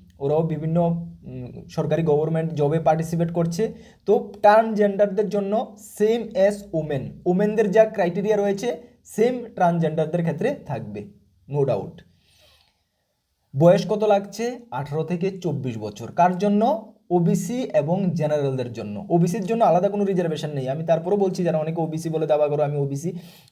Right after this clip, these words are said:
জেনারেল এবং ওবিসিদের জন্য আঠারো থেকে চব্বিশ বছর, সঙ্গে এসসি এসটি হলে তুমি পাঁচ বছর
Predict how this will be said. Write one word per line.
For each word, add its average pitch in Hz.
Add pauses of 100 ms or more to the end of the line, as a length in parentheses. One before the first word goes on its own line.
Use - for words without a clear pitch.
(120)
জেনারেল 170
এবং 190
ওবিসিদের 170
জন্য 185
আঠারো 165
থেকে 190
চব্বিশ 202
বছর, 190 (960)
সঙ্গে 175
এসসি 208
এসটি 185
হলে 180
তুমি 196
পাঁচ 180
বছর 170